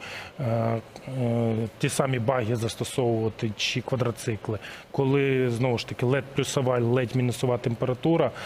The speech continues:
це означає одне, це будуть дрібні, е, піхотні штурми, і в орах однозначно користуються, коли погані, погані польотні умови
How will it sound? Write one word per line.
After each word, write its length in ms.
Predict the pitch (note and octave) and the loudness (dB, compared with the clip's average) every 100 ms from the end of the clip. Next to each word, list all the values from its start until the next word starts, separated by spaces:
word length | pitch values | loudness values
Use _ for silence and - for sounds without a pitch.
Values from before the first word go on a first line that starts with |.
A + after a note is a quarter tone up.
| - | -12
це 120 | - B2+ | -4 -2
означає 440 | B2 B2 C3+ A#2+ | 0 0 0 0
одне, 260 | C3 B2 A2 | 0 0 -2
це 100 | - | -2
будуть 300 | A2+ A#2+ A#2 | -2 0 0
дрібні, 380 | G#2 A#2+ B2 A#2 - - - - | 0 0 2 0 -4 -12 -16 -6
е, 280 | D3 A#2+ A#2 | -2 0 -2
піхотні 400 | - - C3+ A#2 | -2 0 0 0
штурми, 500 | A2 - C#3 D3 D3+ D3+ - - | -2 0 2 4 2 0 -6 -12
і 680 | D3 C3 B2 B2 A#2+ A#2+ A#2+ | -4 0 2 2 2 2 2
в 440 | A2+ A#2 A2 C3+ D#3+ | 2 0 0 0 2
орах 400 | C#3+ D#3 C#3 - - | 2 2 2 -2 -4
однозначно 720 | - A#2+ C3 A#2+ D3 C#3+ C3+ | -2 0 2 2 0 0 -2
користуються, 640 | A#2 A#2+ A#2+ - C#3+ - A2+ | 0 -2 -2 0 0 0 -2
коли 220 | B2+ B2 | 2 0
погані, 540 | - A#2+ A2 B2 A#2+ - - | 2 0 2 2 0 -2 -2
погані 340 | A2 B2+ A#2+ - | 0 2 0 0
польотні 360 | A#2 A#2+ - | 2 2 0
умови 520 | B2+ B2+ B2+ D3 B2 | 0 2 4 4 4